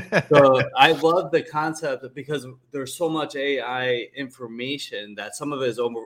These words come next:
Speaker 2: overwhelming for a lot of people. So it's good to have uh, not experts like myself share
Speaker 1: <laughs>
Speaker 2: how I'm using it. So I love the concept. Awesome.
Speaker 1: Yeah, well, I think you're definitely an expert, though, though, Dennis, in, in creating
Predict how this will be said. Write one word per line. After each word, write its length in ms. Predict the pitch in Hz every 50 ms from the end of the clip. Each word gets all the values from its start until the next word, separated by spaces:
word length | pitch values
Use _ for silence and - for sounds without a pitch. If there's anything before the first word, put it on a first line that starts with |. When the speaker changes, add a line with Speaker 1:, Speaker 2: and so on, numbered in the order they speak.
| _ _
Speaker 2:
overwhelming 600 | 123 123 123 123 120 110 110 110 117 123 117 110
for 180 | - - 104 98
a 80 | 95
lot 300 | - _ 104 107 107 104
of 100 | 101 -
people. 560 | _ _ 104 95 _ 117 127 143 - - _ _ _ _ _ _
So 200 | _ - 139 127
it's 140 | 123 120 123
good 200 | - 160 160 151
to 100 | 147 131
have 380 | 123 131 127 120 113 - - _ _ _ _ _ _ _ _
uh, 260 | 117 120 120 113 104 92 82 _ _
not 400 | 120 113 120 123 139 147 - 120
experts 420 | 120 117 - - 131 123 110 -
like 200 | 127 117 110 - -
myself 600 | 110 104 101 - - 117 107 113 117 117 113 -
share 420 | - - 117 113 120 117 113 110 110 107 104
Speaker 1:
<laughs> 80 | -
Speaker 2:
how 220 | - 120 123 - 117
I'm 220 | - 110 104 101
using 200 | 104 107 104 104
it. 320 | 104 98 92 - - - -
So 60 | 131
I 100 | 123 120
love 280 | 120 123 151 156 139 123
the 80 | 147 143
concept. 520 | - 139 131 127 127 - 107 - - _ -
Awesome. 320 | 104 110 110 - - - _ _ _ _ _ _ _ _ _ _ -
Speaker 1:
Yeah, 160 | 185 220 202
well, 160 | 180 247 262
I 80 | 262 262
think 220 | 254 320 311 262
you're 100 | 311 285
definitely 340 | 196 254 262 233 - 254 226
an 80 | 208 185
expert, 440 | - 196 202 - - 214 190 190 -
though, 420 | 170 165 156 147 139 135 131 131 - - - _
though, 120 | - 170 156
Dennis, 380 | 120 147 151 151 160 160 -
in, 160 | - 147 135 131
in 200 | - 143 135 123
creating 720 | - - 165 160 143 143 147 165 165 160 156 147 143